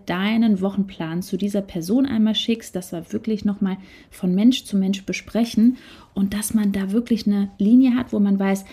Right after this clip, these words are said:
das ist so das Mindeste, was ich mache, das ist das Mittlerste und wenn ich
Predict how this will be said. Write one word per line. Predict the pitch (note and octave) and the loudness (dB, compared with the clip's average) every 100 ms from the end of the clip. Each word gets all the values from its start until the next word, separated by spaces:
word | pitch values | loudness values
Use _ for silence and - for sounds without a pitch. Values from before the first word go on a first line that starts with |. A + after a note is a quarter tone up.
| - - | -20 -12
das | - G#3+ C#4 | -6 -4 -4
ist | - F#3+ | -6 -8
so | E3+ | -8
das | E3 - | -10 -4
Mindeste, | F3 F#3 F#3 A#3 B3 - | 4 6 8 8 4 -4
was | - D#4+ | -6 -6
ich | E4 D#4+ | -4 -4
mache, | E4 D#4+ D#4+ D#4 | -4 -2 -4 -2
das | G3 F#3+ | -4 -4
ist | - | -8
das | D#3+ - | -4 4
Mittlerste | A#3 C4+ C#4 B3+ - C#4 C#4 - - | 4 4 0 -2 0 -2 -2 -14 -14
und | - F#3+ F#3+ | 0 2 6
wenn | A3+ | 8
ich | C4 C4 | 8 6